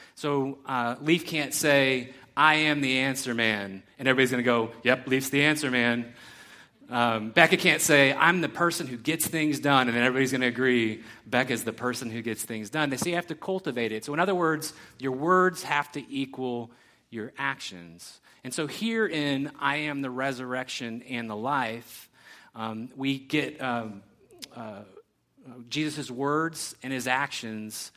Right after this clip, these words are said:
held up together. So where I am the resurrection is very similar to the other I am statements is in that words and actions held together. When Jesus says, "I am the bread,"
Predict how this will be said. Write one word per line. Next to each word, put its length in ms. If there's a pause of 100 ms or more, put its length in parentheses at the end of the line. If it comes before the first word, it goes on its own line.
(340)
held 280
up 160
together. 520 (720)
So 140
where 240
I 140
am 140
the 80
resurrection 720
is 140
very 260
similar 720
to 120
the 140
other 220
I 100
am 160
statements 640 (360)
is 260
in 240
that 400
words 320
and 100
actions 440
held 200
together. 600 (420)
When 160
Jesus 260
says, 560 (140)
"I 200
am 320
the 100
bread," 760